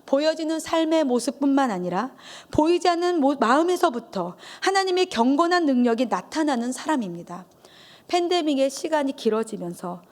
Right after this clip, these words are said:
어쩔 수 없이 고립의 시간을 우리 모두가 갖고 있는데요. 아무도 보지 않는 혼자만의 시간 가운데 하나님을 진정으로 경외하여 범죄하지 않도록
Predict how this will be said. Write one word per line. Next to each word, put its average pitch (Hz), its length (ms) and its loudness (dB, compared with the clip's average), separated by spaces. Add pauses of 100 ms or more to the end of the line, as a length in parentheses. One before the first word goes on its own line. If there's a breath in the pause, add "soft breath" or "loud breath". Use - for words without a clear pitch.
(240 loud breath)
어쩔 240 300 0
수 - 160 0
없이 269 240 -4
고립의 262 420 -2
시간을 214 400 -6
우리 214 280 -4
모두가 202 440 -2
갖고 202 360 -4
있는데요. 180 600 -8 (680 loud breath)
아무도 302 480 2
보지 247 360 2
않는 247 340 2
혼자만의 320 580 2
시간 294 340 0
가운데 180 580 -2 (360 loud breath)
하나님을 359 520 2
진정으로 311 720 4
경외하여 214 720 2 (300 loud breath)
범죄하지 285 760 0
않도록 185 500 -4